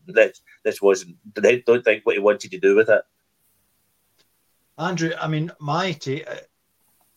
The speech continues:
Speaker 2: David Marshall's an international goalkeeper, you know, so, and, and you, you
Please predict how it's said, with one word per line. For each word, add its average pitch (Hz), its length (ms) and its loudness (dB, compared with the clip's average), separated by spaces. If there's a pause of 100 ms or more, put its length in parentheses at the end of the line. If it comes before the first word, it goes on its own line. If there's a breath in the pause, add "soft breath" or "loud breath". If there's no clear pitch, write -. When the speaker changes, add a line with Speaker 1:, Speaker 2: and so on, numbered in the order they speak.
(280)
Speaker 2:
David 185 260 0
Marshall's 135 400 -6
an 123 120 -6
international 117 560 -10
goalkeeper, 123 500 -12 (400)
you 117 100 -18
know, 123 160 -8
so, 113 560 -6 (380)
and, 139 180 -10
and 131 240 -10
you, 135 240 -12
you 151 180 -20